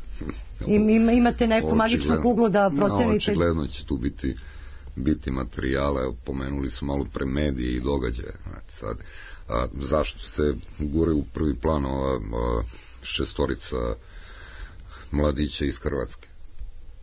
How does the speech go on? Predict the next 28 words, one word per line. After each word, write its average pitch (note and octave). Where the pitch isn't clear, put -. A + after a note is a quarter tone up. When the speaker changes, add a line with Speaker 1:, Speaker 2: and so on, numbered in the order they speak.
Speaker 2:
Znate, -
kako -
se D#2+
niko D#2+
u D#2+
medijima, D#2
a, C#2
ne C#2
upita E2
ako -
je C#2+
upalo, D#2+
a, B1+
ne C2+
znam, B1
grupa D2+
od D2
sto E2+
pedeset D2+
ili B1+
dvesta C#2+
napadača C#2+
na A#1+
južnu B1+
tribinu C2
i G1+
tako -
dalje. G#1